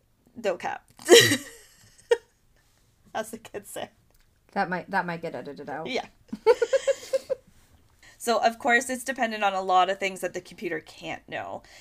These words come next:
Speaker 1: So, the calculator's fun. Do it and kinda see where you land based on how many drinks and who you are as a person to see what kind of B A C you might be hitting when, on a night out.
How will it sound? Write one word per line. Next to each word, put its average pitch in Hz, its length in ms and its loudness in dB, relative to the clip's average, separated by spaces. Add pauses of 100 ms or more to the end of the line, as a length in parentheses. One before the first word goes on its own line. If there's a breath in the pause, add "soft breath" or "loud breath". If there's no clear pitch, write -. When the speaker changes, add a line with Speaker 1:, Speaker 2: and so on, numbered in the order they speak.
(140 loud breath)
Speaker 1:
So, 175 480 0 (160)
the 190 180 0
calculator's 214 800 0
fun. 156 400 0 (160)
Do 170 220 -4
it 214 200 4
and 202 160 -8
kinda 175 220 -2
see 170 300 -6
where 170 160 -2
you 170 200 -6
land 165 380 -6
based 175 240 -4
on 170 100 -8
how 170 140 -8
many 165 200 -12
drinks 202 360 -2
and 175 120 -8
who 175 80 -12
you 165 200 -6
are 160 160 -4
as 170 100 -8
a 175 60 -12
person 180 480 -8
to 185 80 -14
see 165 160 -8
what 165 160 -8
kind 160 240 -10
of 160 100 -16
B 165 220 -8
A 165 40 -10
C 160 180 -12
you 160 180 -8
might 151 400 -12
be 160 160 -10
hitting 160 420 -8
when, 208 220 -6
on 160 260 -10
a 165 60 -10
night 151 240 -8
out. 175 340 -2